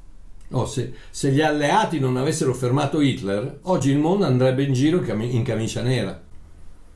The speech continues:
Pensateci un attimo, quando gli americani che hanno liberato la Francia hanno buttato le loro bombe, le bombe, scendendo, non hanno chiesto la nazionalità di quelli che avrebbero ucciso.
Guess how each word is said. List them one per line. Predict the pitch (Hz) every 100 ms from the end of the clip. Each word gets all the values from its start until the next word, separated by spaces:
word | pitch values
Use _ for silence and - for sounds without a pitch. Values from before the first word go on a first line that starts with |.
| -
Pensateci | 170 160 131 - - 123 127 - 131
un | 127
attimo, | 113 - 110 110
quando | - 180 254 262 202
gli | 160
americani | 143 139 135 131 190 208 165 135 127 - -
che | 143
hanno | 151 196
liberato | 151 127 143 135
la | 143
Francia | 120 139 131 104 - 92 92 - - - -
hanno | 135 151 151
buttato | 139 131 185 185
le | 156
loro | 147 160 165 160
bombe, | 156 151 127 107 98 98 123 170 - - - - - -
le | 139 190
bombe, | 247 247 139 110 113 117 156 175 -
scendendo, | - - 190 185 185 180 131 127
non | 143 180
hanno | 262 247
chiesto | - 247 - 175
la | 160
nazionalità | 165 170 165 165 165 175 175 180 214
di | 190
quelli | 143 175 170 170 170 - -
che | 180
avrebbero | 165 156 160 156
ucciso. | 147 - 160 117 90 87 87